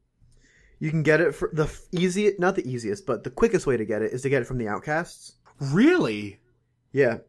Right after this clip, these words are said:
Speaker 1: If you skip going to the regular Brotherhood, you can get it with the Outcast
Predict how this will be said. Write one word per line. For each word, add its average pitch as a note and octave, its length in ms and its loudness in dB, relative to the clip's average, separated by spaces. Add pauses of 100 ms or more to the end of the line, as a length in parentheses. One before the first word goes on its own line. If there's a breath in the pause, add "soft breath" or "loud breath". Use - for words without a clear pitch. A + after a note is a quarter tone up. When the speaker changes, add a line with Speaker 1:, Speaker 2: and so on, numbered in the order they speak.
(140)
Speaker 1:
If D#3 160 -2
you E3 640 0
skip - 420 -2 (140)
going D3+ 400 2 (160)
to D#3 100 -2
the C3+ 140 -2 (300)
regular C3+ 560 0
Brotherhood, G2+ 580 -6 (300 loud breath)
you D3+ 120 -8
can C#3+ 200 -8
get D3 180 2
it F3+ 240 2
with D3+ 200 -4
the B2 200 -4
Outcast G#2+ 640 -4